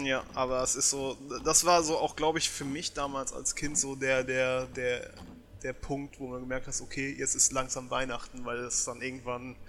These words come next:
letzte Novemberwoche losging, dass das Super R T L die Dinge ausgestrahlt hat. Ja, ansonsten ein paar Netflix-Serien wollen, glaub ich, auch in diesen Markt einsteigen. Aber da können wir dann ja auch mal nächste Woche drüber reden, vielleicht kurz.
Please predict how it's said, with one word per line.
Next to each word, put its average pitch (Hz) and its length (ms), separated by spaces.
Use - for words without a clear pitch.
letzte 135 300
Novemberwoche 127 600
losging, 123 440
dass 120 240
das 120 140
Super - 200
R 120 80
T 117 80
L 117 100
die 120 120
Dinge 117 200
ausgestrahlt 123 560
hat. - 140
Ja, 123 100
ansonsten 131 720
ein 127 80
paar 139 140
Netflix-Serien 123 1000
wollen, 123 220
glaub 117 200
ich, - 140
auch 123 200
in 120 80
diesen 113 260
Markt 113 320
einsteigen. 110 560
Aber - 100
da 104 100
können 120 200
wir 113 40
dann 110 160
ja 110 100
auch 107 220
mal 110 220
nächste - 260
Woche 117 160
drüber 107 260
reden, 104 200
vielleicht - 420
kurz. - 420